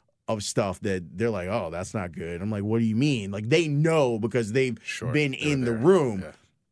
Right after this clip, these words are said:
Speaker 1: But that was a good moment for me where one of my colleagues that I respect was like, "Oh, you've got an interesting way of doing things.
Speaker 2: <laughs>
Speaker 1: I might try and do some of that myself." But it's fun, man.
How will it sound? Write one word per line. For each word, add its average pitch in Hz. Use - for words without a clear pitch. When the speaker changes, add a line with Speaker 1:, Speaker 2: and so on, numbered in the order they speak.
Speaker 1:
But 143
that 180
was 185
a 175
good 156
moment 143
for 123
me 107
where 107
one 123
of 139
my 127
colleagues 120
that 110
I 113
respect 107
was 107
like, 117
"Oh, 180
you've 165
got 107
an 123
interesting 135
way 139
of 143
doing 139
things. 139
Speaker 2:
<laughs> -
Speaker 1:
I 156
might 147
try 147
and 143
do 143
some 139
of 135
that 135
myself." 120
But 117
it's 185
fun, 180
man. 98